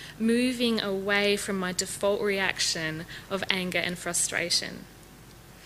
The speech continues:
And seeing that perspective helped me be on my guard against anger in a way that I hadn't been in all, um, my moves before.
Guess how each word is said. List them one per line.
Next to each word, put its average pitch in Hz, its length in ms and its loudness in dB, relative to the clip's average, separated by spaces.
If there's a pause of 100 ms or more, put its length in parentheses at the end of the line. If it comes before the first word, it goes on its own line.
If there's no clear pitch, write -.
(200)
And 254 160 4
seeing 311 540 4
that 277 220 2
perspective 220 840 2 (360)
helped - 320 0
me 254 140 2
be 220 260 4
on 208 140 2
my 196 160 0
guard 185 640 4 (380)
against 190 460 0
anger 185 460 0 (720)
in 220 100 6
a 214 60 4
way 220 180 6
that 226 140 4
I 208 80 6
hadn't 208 420 0
been 196 180 2
in 196 120 0
all, 196 500 0
um, 185 220 0
my 185 120 2
moves 185 360 4
before. 185 580 -4